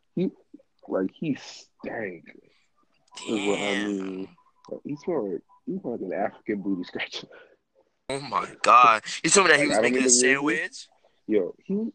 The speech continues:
Speaker 1: he was. He took out, nigga took out mayonnaise, turkey, cheese, something in tinfoil that I think he called beast meat.
Speaker 2: <laughs>
Speaker 1: Nigga asked me if I wanted one. I was like, "Nah."
Speaker 2: You, you're, you're, you're lying.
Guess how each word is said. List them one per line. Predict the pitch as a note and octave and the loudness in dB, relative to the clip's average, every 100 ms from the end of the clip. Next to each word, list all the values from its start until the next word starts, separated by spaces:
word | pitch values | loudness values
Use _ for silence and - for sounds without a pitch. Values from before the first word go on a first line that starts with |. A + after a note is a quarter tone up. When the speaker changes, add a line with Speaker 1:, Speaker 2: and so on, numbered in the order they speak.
| _ | _
Speaker 1:
he | - B2 | -6 -6
was. | - - - B3+ A2+ - _ - - | -6 -14 -8 -6 -8 -14 _ -10 -6
He | |
took | F3 D#3+ - | -6 -6 -6
out, | F#2 C#2+ - _ _ - | -6 -10 -16 _ _ -6
nigga | C3+ C#3+ C#3 - | 0 0 -2 -6
took | G#2 | -8
out | F2 E2 | -10 -6
mayonnaise, | F#2+ F#2+ F#2+ G2 - | -4 -2 -2 -2 -6
turkey, | - G2 - F#2+ | -4 -4 -2 -8
cheese, | F#2 - G#2 F#2+ G2 A#2+ - - | -8 -8 -6 -4 -2 -4 -8 -20
something | - B2 A#2+ A2 | -4 -2 0 0
in | F2+ | -2
tinfoil | - B2+ B2+ - G2 F2 | -4 -2 -2 -2 -2 -2
that | E2+ F2 | -4 -4
I | F2+ - | -6 -4
think | B2 B2 | -4 -2
he | A#2 | -6
called | - G2 F2+ - | 0 0 0 -6
beast | G2 A2 - | -2 0 -2
meat. | D3 E3 G3 D4 - _ - - | -2 0 0 -2 -6 _ -18 -10
Speaker 2:
<laughs> | - G4+ G4+ D#4 - - - - C#5 - _ - - | -8 -6 -8 -14 -18 -20 -18 -2 -2 -2 _ -20 -8
Speaker 1:
Nigga | - - A2 | 0 2 4
asked | A#2+ - | 2 4
me | A#2+ | 4
if | - | 6
I | G2+ | 4
wanted | G2 G#2+ A#2 | 6 4 4
one. | A#2+ B2 B2+ B2 | 4 4 4 0
I | |
was | A#2 A#2 G2 F2 | -4 -2 -2 -4
like, | F#2 - | -8 -12
"Nah." | G2 G3+ | -6 2
Speaker 2:
You, | B3+ G#3 G#3+ | 2 2 -2
you're, | F#3+ G3 - - | 0 2 0 -4
you're, | F3 D#3+ - - | 0 0 -2 -6
you're | E3+ | -4
lying. | D#3 D3+ C#3 A#2 A2+ | 4 4 4 2 -8